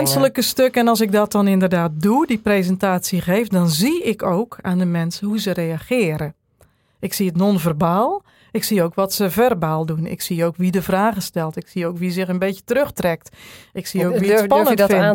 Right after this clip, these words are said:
Speaker 2: te kaarten
Speaker 1: Ja.
Speaker 2: dan?
Speaker 1: Ja,
Speaker 2: Doe je
Speaker 1: ik
Speaker 2: dat?
Speaker 1: durf dat aan te kaarten.
Speaker 2: Want dat is dan misschien
Speaker 1: Ja.
Speaker 2: onveilig, of niet? Voor mensen die zich terugtrekken.
Speaker 1: Ja, mensen vinden dat ook wel best wel vaak spannend. En tegelijkertijd hoor ik ook heel vaak van mensen...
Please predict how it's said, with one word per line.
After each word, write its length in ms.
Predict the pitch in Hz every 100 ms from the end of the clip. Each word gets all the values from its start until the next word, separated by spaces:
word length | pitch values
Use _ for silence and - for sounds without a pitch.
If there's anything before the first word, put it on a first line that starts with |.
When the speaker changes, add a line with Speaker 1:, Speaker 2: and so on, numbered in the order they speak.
| 185
Speaker 2:
te 80 | -
kaarten 340 | 180 175 -
Speaker 1:
Ja. 180 | 214 240
Speaker 2:
dan? 160 | 302 269 _ _
Speaker 1:
Ja, 220 | 190 196
Speaker 2:
Doe 100 | 202
je 60 | 185
Speaker 1:
ik 80 |
Speaker 2:
dat? 80 | 190
Speaker 1:
durf 200 | 214 196
dat 180 | 175 165
aan 200 | 185 202
te 100 | -
kaarten. 360 | - 170 165 -
Speaker 2:
Want 120 | 160
dat 120 | 214
is 60 | 185
dan 200 | 147 147
misschien 240 | 147 180
Speaker 1:
Ja. 60 | 180
Speaker 2:
onveilig, 640 | - 185 175 240 175 135 156
of 140 | 156
niet? 200 | 233 175
Voor 140 | - 156
mensen 260 | 156 151
die 80 | 151
zich 160 | 143 -
terugtrekken. 680 | 165 156 - 143 127 143 - _ _ _ _ _ _ _
Speaker 1:
Ja, 500 | 226 226 262 370 427
mensen 280 | 381 427 302
vinden 240 | 339 330 247
dat 160 | 214
ook 100 | 196
wel 160 | 185 180
best 220 | 214 220
wel 100 | 175
vaak 280 | 151 160 160
spannend. 520 | - - 330 196 175
En 80 | 196
tegelijkertijd 880 | 214 208 254 330 277 220 180 175 180
hoor 220 | 185 190
ik 140 | 185
ook 180 | 196 180
heel 260 | 180 196 226
vaak 360 | - 170 175
van 220 | - 175 170
mensen... 500 | 165 170 - 202